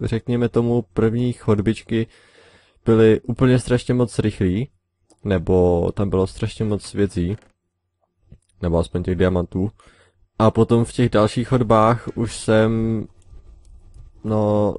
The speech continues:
nevím, poslední čtyři chodby jsem nenašel asi žádný diamanty a potom jsem ještě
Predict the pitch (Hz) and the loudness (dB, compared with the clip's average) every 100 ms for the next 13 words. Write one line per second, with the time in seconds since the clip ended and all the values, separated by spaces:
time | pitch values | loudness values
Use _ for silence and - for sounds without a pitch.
0 | - 107 107 101 110 - 113 113 - 117 | -4 0 0 0 -4 -4 -4 -6 -6 -4
1 | 117 120 107 113 117 110 110 113 120 107 | -2 -2 -4 -4 -4 -4 -4 -2 -2 -2
2 | 110 110 107 117 113 107 104 104 107 104 | -2 0 0 0 2 2 2 0 0 0
3 | 104 107 104 107 98 104 - 98 | -2 -4 -4 -2 -2 -4 -4 -4